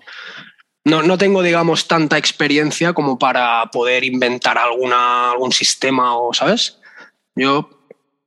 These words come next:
soy más de, de mirar mi entorno, mirar lo, la élite, qué es lo que se juega, qué es lo que tal, analizarlo, intentar ir aprendiendo poco a poco, aplicar lo que creo conveniente que puede servir,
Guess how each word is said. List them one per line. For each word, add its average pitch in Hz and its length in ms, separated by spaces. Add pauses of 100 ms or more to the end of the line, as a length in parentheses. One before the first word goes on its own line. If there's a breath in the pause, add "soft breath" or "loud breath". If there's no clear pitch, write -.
(260)
soy - 240
más 156 240
de, 131 440
de 120 160
mirar 123 360
mi 143 100
entorno, 185 440
mirar 131 280
lo, 123 760
la 120 180
élite, 170 500
qué 156 80
es 123 100
lo 135 80
que 127 80
se 131 80
juega, 165 380
qué 139 80
es 127 80
lo 131 100
que 139 80
tal, 165 160
analizarlo, 165 600
intentar 131 420
ir 143 220
aprendiendo 135 400
poco 135 180
a 160 60
poco, 170 440
aplicar 131 440
lo 135 160
que 123 580
creo 123 420
conveniente 123 520
que 123 100
puede 123 180
servir, 120 480